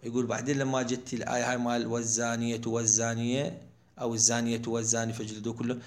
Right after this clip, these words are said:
يقولون هاي ناسخة لهذه الآية، أو يقولون لا، هذه الآية مؤقتة إلى وقت معين،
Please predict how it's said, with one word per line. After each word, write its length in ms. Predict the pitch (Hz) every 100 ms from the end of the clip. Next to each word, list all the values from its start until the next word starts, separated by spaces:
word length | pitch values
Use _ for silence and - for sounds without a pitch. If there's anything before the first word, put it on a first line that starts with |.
| - 127
يقولون 280 | 123 131
هاي 180 | 120 131
ناسخة 600 | 131 170 175 185 175 196
لهذه 580 | 180 120 147 156 170 190
الآية، 1000 | 220 220 - - - - - 117 104 117
أو 220 | - 190
يقولون 340 | 185 175 180 175
لا، 420 | 202 190 170 170 - -
هذه 360 | 160 156 160 160
الآية 380 | 151 175 170 160
مؤقتة 640 | 156 180 175 165 170 156
إلى 120 | 151
وقت 360 | 151 170 170 160 143 143 - - - _ -
معين، 760 | 120 156 190 160 165 202 285